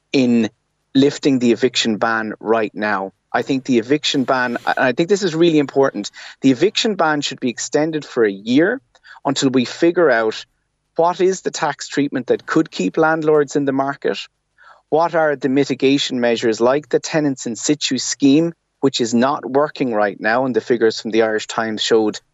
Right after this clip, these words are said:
just eighteen of four hundred offers made by landlords. Because landlords are leaving,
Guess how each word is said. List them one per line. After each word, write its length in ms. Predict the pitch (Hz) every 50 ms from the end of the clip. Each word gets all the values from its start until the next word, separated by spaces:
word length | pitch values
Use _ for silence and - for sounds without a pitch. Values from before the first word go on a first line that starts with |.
| _ _ _ _ _
just 260 | - - 127 - - -
eighteen 540 | - 151 147 147 143 - 147 139 139 135 123
of 100 | 113 107
four 280 | - - - 123 127 117
hundred 280 | 131 123 110 110 104
offers 400 | 113 113 117 - - 113 104 -
made 320 | 107 110 117 120 123 123 -
by 140 | 110 101 101
landlords. 720 | 104 107 110 110 101 - 107 98 95 80 71 - - - _ - - - - -
Because 240 | 151 143 165 147
landlords 520 | 165 180 196 220 214 202 202 180 170 147 -
are 200 | - 147 139 131
leaving, 520 | 123 131 135 139 127 - 104 95 85 -